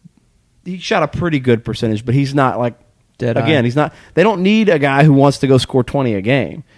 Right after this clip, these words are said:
Speaker 1: They need a guy who is gonna be content in a supporting role, averaging eight or ten points a game, but knocking down two or three threes a game.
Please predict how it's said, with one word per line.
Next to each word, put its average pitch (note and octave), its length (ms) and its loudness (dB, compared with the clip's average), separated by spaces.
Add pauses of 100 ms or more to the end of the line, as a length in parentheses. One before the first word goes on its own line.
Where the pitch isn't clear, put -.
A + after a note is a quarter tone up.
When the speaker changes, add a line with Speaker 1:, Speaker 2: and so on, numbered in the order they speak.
(180)
Speaker 1:
They C3 140 -2
need E3 180 0
a D#3 60 0
guy A#2+ 280 0
who B2+ 320 0 (120)
is B2 160 -4
gonna C3+ 180 2
be A#2 140 -4
content B2+ 580 -4 (460)
in B2+ 100 0
a A2 240 2 (100)
supporting D3 760 0
role, B2+ 600 4 (1200)
averaging C3 840 2 (640)
eight D3 160 6
or C#3 60 2
ten C#3 260 0
points C#3 260 2
a B2 60 0
game, C3 440 2
but A#2+ 160 0
knocking B2+ 360 0
down B2 300 2
two D3 200 0
or B2 100 4
three B2 360 -2
threes F3 380 2
a A2+ 60 -4
game. G#2 380 -10